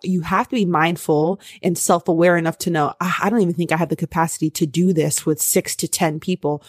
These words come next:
Right. And I think that's why a lot of my extroverts come to me talking about how they feel tired or they feel like they're failing,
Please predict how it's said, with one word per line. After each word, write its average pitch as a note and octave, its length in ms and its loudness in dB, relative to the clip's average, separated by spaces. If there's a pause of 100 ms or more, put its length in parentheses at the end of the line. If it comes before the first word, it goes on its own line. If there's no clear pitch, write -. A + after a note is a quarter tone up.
(240)
Right. F#3+ 260 2
And E3 160 -2
I D#3+ 60 -2
think G#3+ 240 0
that's G3+ 180 -2
why F3+ 80 6
a E3 60 4
lot E3 160 4
of E3+ 80 -2
my D#3+ 140 0
extroverts E3 600 -2
come E3 220 -2
to E3+ 100 -8
me D#3 120 0
talking E3 240 -2 (140)
about D3+ 340 0 (280)
how F3+ 180 2
they D#3+ 240 2
feel D#3+ 400 0
tired G#3 680 0 (140)
or F3 160 2
they D#3+ 160 0
feel D#3+ 440 0
like D#3+ 220 -2
they're E3+ 140 2
failing, G3 600 0